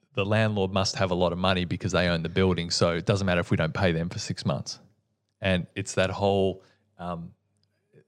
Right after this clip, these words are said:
it's the wrong mentality around money and judgment coming into money. And you can see people, as soon as the pressure starts to be put on,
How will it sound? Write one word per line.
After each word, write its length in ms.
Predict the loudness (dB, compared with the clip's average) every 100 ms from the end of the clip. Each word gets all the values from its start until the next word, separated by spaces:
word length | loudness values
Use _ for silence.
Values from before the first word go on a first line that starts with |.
| _
it's 180 | -16 -4
the 120 | -2
wrong 360 | 2 2 2 2
mentality 640 | -2 -2 0 0 0 0
around 300 | 0 0 -2 -2
money 440 | -2 -2 -2 -6 -6
and 220 | -8 -8 -8
judgment 640 | 0 0 0 -4 -6 -8
coming 320 | -8 -6 -6
into 280 | -8 -8 -6
money. 340 | -6 -4 -4 -6 _ _ _ _ -8
And 100 | -6
you 80 | -4
can 140 | -4
see 220 | 0 0
people, 480 | 0 -4 -4 -2 -2
as 100 | -2
soon 200 | -2 -2
as 100 | -4
the 80 | -6
pressure 460 | -6 0 0 0 -4
starts 380 | -2 -2 -2 -6
to 100 | -6
be 120 | -6
put 240 | -4 -2
on, 440 | 0 0 0 -4